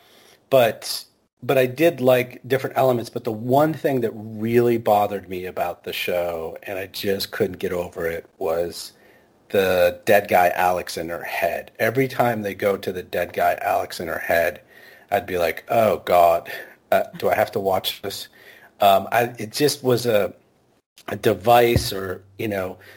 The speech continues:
the voice in her head. And then at one point she said, "I think I'm falling in love with you." And it was like, "What is going on? Come on, please." Um, and I, and I wanted to compare for you, Tia, and, and for everybody listening out there, I wanted to compare it to the show I'm watching. And I hope that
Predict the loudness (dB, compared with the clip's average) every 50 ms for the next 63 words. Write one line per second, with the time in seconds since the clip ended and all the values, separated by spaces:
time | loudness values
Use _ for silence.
0 | _ _ -8 -8 -6 0 2 2 2 2 2 0 2 2 0 0 2 0 0 0
1 | 0 -2 -4 -4 -6 -6 -4 -2 -2 -2 -2 -2 -4 -4 -4 -4 -8 -6 -2 2
2 | 2 0 0 -2 -6 -2 -2 -4 -4 -4 -6 -4 -4 -2 -4 -4 -4 -6 -2 -2
3 | -2 -2 -2 -8 -10 -10 -12 -14 -12 -12 -14 -14 -10 -10 -10 -10 -10 -6 -2 -2
4 | 0 0 -2 -4 -4 -6 -6 -6 -8 -12 -14 -14 -8 -4 -2 -2 -2 -2 -4 -10
5 | -14 -4 -2 -2 -2 -2 -4 -12 -16 -18 _ _ -20 -20 -20 -20 -20 -20 -20 _
6 | -2 0 2 4 6 6 4 4 2 -4 0 2 2 4 4 2 2 2 2 4
7 | 4 4 4 4 4 4 4 2 -2 -6 -8 -4 -4 -6 -4 0 0 0 0 0
8 | -6 -14 -4 -2 -2 -2 -2 -4 -6 -6 -6 -8 -6 -6 -2 -2 -2 -2 -4 -10
9 | _ _ _ _ _ -6 -4 -4 -4 -6 -6 -6 -6 0 2 2 2 2 2 -2
10 | -2 -2 2 0 0 0 0 -6 -6 -6 -6 -6 -6 -6 -8 -8 -8 -6 -4 -2
11 | -2 -2 -4 -6 -6 -6 -6 -6 -6 -2 0 0 0 0 -2 -4 -8 -10 -8 -6
12 | -6 -8 -8 -12 -18 _ _ -20 -20 -20 -20 -20 -20 _ _ _ -10 -6 -4 -2
13 | -2 2 2 2 2 2 0 -4 -4 -2 -2 -2 -2 -4 -8 -8 -6 -6 -8 -8
14 | -2 -2 -2 -2 -2 -2 -2 -2 -2 -2 -6